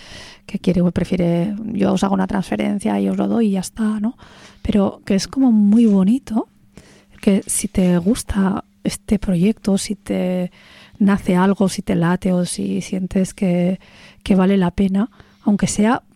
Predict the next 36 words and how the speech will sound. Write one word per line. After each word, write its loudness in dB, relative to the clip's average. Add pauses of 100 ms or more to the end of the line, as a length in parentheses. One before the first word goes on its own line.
(380)
poner 2
un 4
euro 2
o -6
aunque -4
sea -2
cualquier 0
cosa -6 (600)
pequeñita, 2 (720)
porque 4
a 4
mí 4
lo 4
que 2
me 4
está -2
haciendo 2
más 0
ilusión 0
es 0
sentir -2
que -8
podemos 2
comprar 0 (140)
la 0
gente. -4 (960)
Con 2
la 4
fuerza -2
de 4
la 0
gen-, -2
gente 2 (120)
quiere 0
decir 0 (840)
difuso, 2